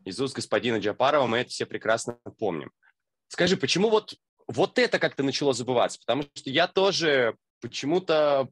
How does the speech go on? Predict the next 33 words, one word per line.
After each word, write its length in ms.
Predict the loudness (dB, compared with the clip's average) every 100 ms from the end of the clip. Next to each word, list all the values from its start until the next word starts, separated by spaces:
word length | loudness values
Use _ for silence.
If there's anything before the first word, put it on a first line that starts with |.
| -8
думаю, 520 | -4 0 2 0 -2
что 380 | -4 -2 -2 -4 -12 _ _
все-таки 680 | -6 -4 -2 -2 0 0 0
без, 640 | -6 -4 0 2 0 -8 -10 _ _ _
может 300 | -2 0 0
быть, 180 | -4 -4
негласного, 760 | -2 0 0 0 -2 -4 -6 -4
но 160 | -2 0
попустительства 840 | -2 -4 -4 -4 -4 -4 -4 -4
самых 420 | 0 2 2 0
высших 500 | 0 2 2 2 -2
эшелонов 480 | -4 -2 0 0 -2
власти 640 | 0 0 -2 -14 -16 -14 -16 _ _ _
подобные 520 | -2 2 0 2 2
нападки 500 | 2 2 0 -2 -4
бы 160 | -2 0
не 220 | 2 0
происходили. 760 | -2 -6 -4 -6 -6 -6 -10 -14 _ _ _ _ _
На 120 | -2 2
твой 160 | 4
взгляд, 260 | 4 2 2
почему 460 | -2 0 2 2
вот 280 | 2 0 -2 -20 -20 _ -2
такая 400 | 0 2 2 2
действительно 380 | -2 -6 -4 0
короткая 560 | 2 2 0 -4 -4 0
память? 400 | 0 0 -2 -8
Если 160 | -8 -6
уж 100 | -4
не 80 |
говорить 360 | 0 2 2 0
о 60 | -4
периоде 480 | 0 0 0 -4